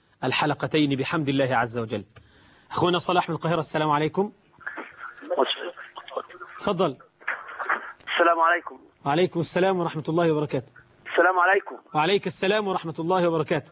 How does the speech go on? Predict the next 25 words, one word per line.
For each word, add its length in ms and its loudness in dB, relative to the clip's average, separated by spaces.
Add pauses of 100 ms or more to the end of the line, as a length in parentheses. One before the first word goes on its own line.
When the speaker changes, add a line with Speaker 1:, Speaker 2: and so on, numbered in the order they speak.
Speaker 2:
كيف 80 0
حالك 240 4
يا 60 -12
شيخ 100 -4
عبد 180 2
الله؟ 200 2 (140)
Speaker 1:
مرحبا. 460 0 (2000)
Speaker 2:
كيف 120 2
حالك 220 4
يا 60 -4
شيخ 100 -4
عبد 160 0
الله؟ 300 0
Speaker 1:
بارك 320 0
الله 240 2
فيك. 460 -2 (200)
Speaker 2:
إني 180 4
أحبك 260 0
في 80 -6
الله. 280 2 (180)
Speaker 1:
أحبك 400 -2
الله 280 2
يا 60 0
أخي 140 -8
الكريم. 360 -2